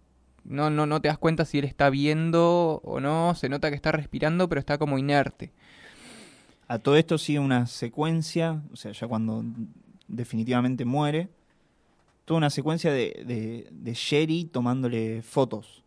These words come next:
Speaker 1: Sí.
Speaker 2: al, al cadáver de Bob. Y como también que su muerte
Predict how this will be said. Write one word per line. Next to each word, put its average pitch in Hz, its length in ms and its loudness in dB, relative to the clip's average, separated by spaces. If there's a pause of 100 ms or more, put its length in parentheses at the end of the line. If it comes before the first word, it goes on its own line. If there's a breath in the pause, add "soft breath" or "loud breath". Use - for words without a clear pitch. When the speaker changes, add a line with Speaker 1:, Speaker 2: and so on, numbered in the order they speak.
(120)
Speaker 1:
Sí. 139 340 -6 (140)
Speaker 2:
al, 110 300 -4
al 113 140 -4
cadáver 117 380 4
de 110 80 2
Bob. 113 280 4 (680)
Y 113 380 -4 (180)
como 117 460 -2 (580)
también 127 400 4
que 120 120 -4
su - 160 -6
muerte 165 680 4